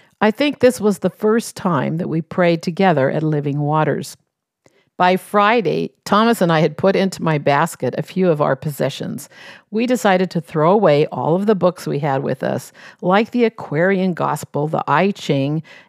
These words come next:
and books from Hermann Hesse and Krishnamurti. I decided to throw away my little Buddha incense holder that I had for years, and Thomas tossed his last bag of marijuana in the basket.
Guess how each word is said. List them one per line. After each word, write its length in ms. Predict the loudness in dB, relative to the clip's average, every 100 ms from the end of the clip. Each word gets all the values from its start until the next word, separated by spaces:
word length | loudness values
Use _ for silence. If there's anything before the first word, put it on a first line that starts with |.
| -4
and 260 | 0 0 0
books 300 | -2 -4 -4
from 160 | -2
Hermann 400 | 0 0 0 0
Hesse 240 | 0 0 -2
and 280 | -2 -4
Krishnamurti. 960 | -6 -6 -6 -4 -2 2 2 0 -6 -8 _ -20 -20 -20 _ 0
I 140 | 2
decided 460 | 2 2 2 2 -2
to 80 | -8
throw 240 | -2 -2
away 240 | 0 0 0
my 160 | -2
little 220 | -2 -2
Buddha 540 | -2 0 0 2 0 0
incense 500 | 0 2 0 0 -4
holder 360 | -8 -4 -2
that 160 | 0 2
I 160 | 2 2
had 260 | 0 -4
for 120 | -6
years, 480 | -4 -2 -2 -4 -10 -18 -20 -16 -2
and 200 | -2 2
Thomas 500 | 2 4 4 0 -2
tossed 360 | 2 2 2
his 200 | -4 -4
last 460 | 0 2 2 0 0
bag 260 | 2 2 0
of 80 |
marijuana 680 | -2 -2 0 0 -2 -2 -2
in 120 | -2
the 60 | -2
basket. 600 | 0 -2 -4 -6 -8 -8